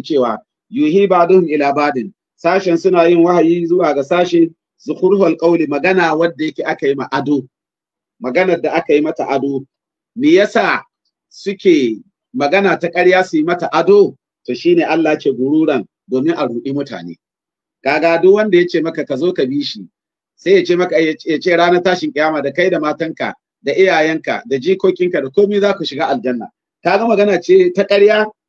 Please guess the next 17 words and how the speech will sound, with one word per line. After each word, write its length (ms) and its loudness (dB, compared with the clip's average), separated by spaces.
kuma 200 4
an 120 2
yi 60 0
mata 260 2
ado, 420 4
kuma 260 2
ana 320 0
son 220 0
a 80 0
yi 80 2
amfani 460 -2
da 60 -2
ita 180 -6
don 220 -2
a 100 -2
ruɗe 460 2
ka, 200 -4